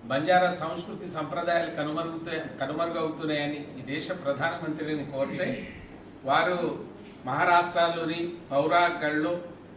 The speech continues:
తొమ్మిది వందల కోట్ల రూపాయలతో బంజారాల విరాసత్ పేరుతోటి అక్కడ ఒక మ్యూజియం ఏర్పాటు చేసేటప్పుడు నిండు సభలో వారు కూడా మాట్లాడారు.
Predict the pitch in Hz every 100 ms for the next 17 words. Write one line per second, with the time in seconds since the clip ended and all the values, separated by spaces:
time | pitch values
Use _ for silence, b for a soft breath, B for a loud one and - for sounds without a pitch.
0 | - - - 156 175 170 151 151 - 180
1 | 175 180 170 170 160 160 151 156 139 143
2 | 156 160 151 135 156 196 - 196 - 180
3 | 165 - 165 - 165 147 123 - - -
4 | 127 147 151 135 - - - - - -
5 | - - - - 160 147 156 170 190 180
6 | 160 165 165 - 156 139 - 147 - 175
7 | 143 156 - 147 170 180 160 160 170 180
8 | 160 127 - 107 98